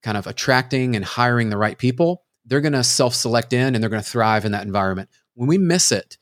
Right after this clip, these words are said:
not only will they recognize very quickly, but we're gonna recognize it as well. Is maybe they were a lot of talk and they didn't back it up. Maybe this environment was too competitive for them and it just wasn't something they wanna go at a different pace.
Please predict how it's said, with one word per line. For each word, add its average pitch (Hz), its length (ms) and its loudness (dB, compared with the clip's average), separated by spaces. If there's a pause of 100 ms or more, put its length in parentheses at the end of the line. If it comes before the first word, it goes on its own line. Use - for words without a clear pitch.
(280)
not 147 240 -4
only 269 140 -2
will 135 120 4
they 117 220 4
recognize 127 500 2
very 113 220 2
quickly, 160 440 0 (200)
but 117 100 -8
we're 156 140 2
gonna 151 160 2
recognize 110 440 0
it 101 80 0
as 95 140 -6
well. 90 300 -4 (340)
Is 117 300 -4 (100)
maybe 139 220 0
they 147 100 2
were 139 80 4
a 127 60 4
lot 123 160 4
of 120 80 -6
talk 139 340 2
and 113 80 0
they 113 60 2
didn't 107 160 2
back 104 240 0
it 101 60 -4
up. - 280 -8
Maybe 123 260 0
this 160 200 0
environment 131 500 2
was 120 380 0
too 175 200 0
competitive 120 600 0
for 113 120 -2
them 113 280 2
and 107 100 0
it - 120 -8
just 120 180 -4
wasn't 127 320 0
something 135 480 0 (640)
they 117 140 0
wanna 151 240 0
go 131 260 4
at 123 60 2
a 127 40 2
different 131 300 -4
pace. - 460 -2